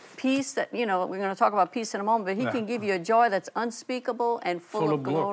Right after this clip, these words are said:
Speaker 1: glory.
Speaker 2: Well, you gotta understand something about joy. I mean, God is a joyous person. And we, don't you love it when a baby laughs?
Speaker 1: Mm-hmm.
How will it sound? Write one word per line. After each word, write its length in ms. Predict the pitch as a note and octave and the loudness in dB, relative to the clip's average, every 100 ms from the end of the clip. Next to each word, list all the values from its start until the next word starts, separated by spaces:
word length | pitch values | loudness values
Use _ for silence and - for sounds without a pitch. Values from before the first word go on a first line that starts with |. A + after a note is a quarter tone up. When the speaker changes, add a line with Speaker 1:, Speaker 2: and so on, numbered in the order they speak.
| F#3 | -4
Speaker 1:
glory. 120 | E3+ - | -6 2
Speaker 2:
Well, 120 | A#3+ | 4
you 80 | G#3+ | 6
gotta 180 | B3+ B3 | 4 4
understand 340 | A#3 - G#3+ | 0 0 -2
something 220 | - F3+ D3+ | 0 -4 2
about 220 | C#3 A#2+ | 0 0
joy. 420 | A2 F#3 F#3+ C3 | 2 6 8 6
I 120 | - | 2
mean, 300 | D3+ D3 B2+ - | 2 2 0 -4
God 300 | D3 F3 G3+ | 0 2 4
is 180 | D3+ A#2 | 2 0
a 80 | B2 | -4
joyous 460 | G#2+ D#3+ D#3 D3 | 0 2 2 -2
person. 460 | - - - - - - - - - | -6 -4 -4 -6 -12 -14 -20 -12 -2
And 240 | D#3+ D3+ | -2 0
we, 100 | F3+ - | -4 -2
don't 240 | - C4+ - | 0 0 0
you 60 | |
love 340 | C#3+ B2+ E3+ G3+ | -2 0 0 0
it 80 | - | -2
when 120 | C#3+ | -4
a 40 | A2 | -4
baby 400 | G#2 C#3 D#3+ D3 | -4 -4 -2 -2
laughs? 460 | A#2 D3 F3+ C#3 | -4 -4 -6 -6
Speaker 1:
Mm-hmm. 320 | F#3+ F3+ G#3+ | -8 -6 -8